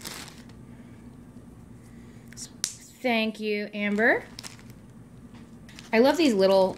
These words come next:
um, bags too. I use them for jewelry. So this is a small cup spot from Eve's Creations. I haven't ordered anything from Eve yet, but I do follow her on Facebook, and she is super nice.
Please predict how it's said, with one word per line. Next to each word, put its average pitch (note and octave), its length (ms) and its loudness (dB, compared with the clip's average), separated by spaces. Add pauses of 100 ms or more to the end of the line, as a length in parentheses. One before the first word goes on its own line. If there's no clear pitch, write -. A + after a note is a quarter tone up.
(100)
um, F#3 220 0
bags F#3 360 0
too. G3+ 100 -2
I F#3 40 2
use F#3+ 200 2
them G3 160 -4
for F#3 160 -4
jewelry. F3 440 0
So G#3+ 120 -4
this C4+ 160 2
is D#4 80 0
a C4+ 80 4
small B3 520 4
cup - 280 0
spot - 580 2
from A#3 360 4 (100)
Eve's C4 480 4
Creations. C4+ 1160 4 (320)
I A3+ 60 2
haven't D#4 260 4
ordered C#4 300 8
anything C4 340 4
from A#3+ 240 6
Eve A#3 200 4
yet, G#3+ 200 4
but A3 100 4
I G#3 100 6
do G#3+ 140 2
follow G#3+ 300 4
her G3+ 320 4
on F#3+ 380 -2 (160)
Facebook, G3 500 -2
and G3 100 -2
she F#3+ 200 -2
is F3+ 140 -2
super E4 680 0
nice. A#3+ 640 4